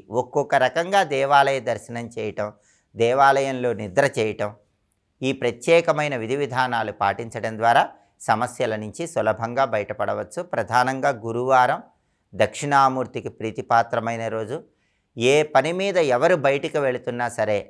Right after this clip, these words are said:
ఇరవై ఒక్క సార్లు లేదా పదకొండు సార్లు ఏ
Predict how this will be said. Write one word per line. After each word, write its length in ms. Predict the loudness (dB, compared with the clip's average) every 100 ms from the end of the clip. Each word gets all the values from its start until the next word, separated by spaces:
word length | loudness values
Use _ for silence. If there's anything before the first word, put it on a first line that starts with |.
| -6
ఇరవై 400 | 0 2 2 0
ఒక్క 220 | -2 -6
సార్లు 440 | -2 2 4 2 -4
లేదా 340 | -4 -4 -4
పదకొండు 500 | -2 -2 -4 -6 -8
సార్లు 400 | 0 2 2 0 -8 _ _ _
ఏ 120 | 2